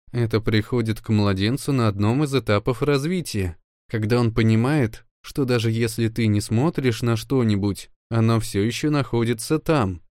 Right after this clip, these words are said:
Вот мячик, вот я смотрю на него, а когда снова посмотрю, это будет всё тот же мячик,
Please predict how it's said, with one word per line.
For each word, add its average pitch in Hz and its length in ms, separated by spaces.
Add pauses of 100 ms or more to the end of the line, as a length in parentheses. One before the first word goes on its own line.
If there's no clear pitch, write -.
(160)
Вот 165 260
мячик, 160 600 (140)
вот 110 320
я 139 180
смотрю 120 520
на 147 80
него, 104 400 (200)
а 123 120
когда 113 360
снова 107 380
посмотрю, 107 720 (280)
это 127 280
будет 113 380
всё - 220
тот 107 240
же 113 140
мячик, 156 560